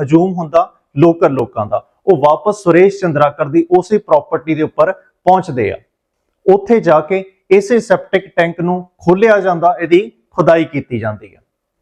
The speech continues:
ਤੇ ਅੱਧੇ ਘੰਟੇ ਤੋਂ ਬਾਅਦ ਹੀ ਉਹਨਾਂ ਨੂੰ ਮੁਕੇਸ਼ ਚੰਦਰਾਕਰ ਦੀ ਬਾਡੀ ਉੱਥੋਂ ਮਿਲ ਜਾਂਦੀ ਆ।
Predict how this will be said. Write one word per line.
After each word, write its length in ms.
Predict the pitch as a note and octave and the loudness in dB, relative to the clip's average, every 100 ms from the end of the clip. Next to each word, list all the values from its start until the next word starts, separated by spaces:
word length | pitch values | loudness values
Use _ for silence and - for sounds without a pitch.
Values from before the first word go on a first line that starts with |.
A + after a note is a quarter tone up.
| _ _ A3 | _ _ -2
ਤੇ 80 | F#3 | 0
ਅੱਧੇ 240 | F3 A3 A#3+ | 0 0 0
ਘੰਟੇ 320 | G#3+ E3+ F3 | -2 -2 -2
ਤੋਂ 140 | D#3+ | 0
ਬਾਅਦ 260 | C3 F#3 F#3+ | 2 2 0
ਹੀ 80 | F#3+ _ _ _ | -12 _ _ _
ਉਹਨਾਂ 260 | G3 G#3+ A3 | 0 2 0
ਨੂੰ 140 | G#3 F3 | 0 -2
ਮੁਕੇਸ਼ 460 | D#3 F#3 G3+ G3+ - | 0 2 2 0 -6
ਚੰਦਰਾਕਰ 520 | D#3 D3+ D3 - D3 | -2 0 0 -2 -4
ਦੀ 160 | C3+ B2 | -6 -4
ਬਾਡੀ 340 | B2+ C3+ E3 F3+ | -2 0 0 -2
ਉੱਥੋਂ 440 | D#3 _ E3+ A3 - _ C#3+ | -4 _ -2 -2 -6 _ 0
ਮਿਲ 240 | D#3 D3+ | 2 0
ਜਾਂਦੀ 360 | B2 A2+ G2 | -2 -4 -6
ਆ। 100 | G2 | -16